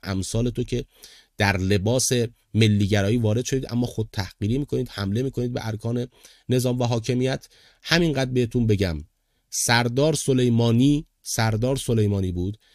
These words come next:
اما امروز شهید سلیمانی کارکرد بیشتری پیدا کرده.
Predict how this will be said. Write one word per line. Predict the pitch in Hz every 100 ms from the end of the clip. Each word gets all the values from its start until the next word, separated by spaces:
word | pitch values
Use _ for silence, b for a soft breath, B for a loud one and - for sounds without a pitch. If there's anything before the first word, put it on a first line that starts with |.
| b b b
اما | 131 147 151 -
امروز | 123 117 117 147 156 143 - -
شهید | - - - 123 107 160 143 110 - -
سلیمانی | - - 117 113 110 110 107 117 135 143 b b b
کارکرد | - 113 110 101 - 107 117
بیشتری | 113 95 - 92 90
پیدا | 87 78 78
کرده. | - 80 62 58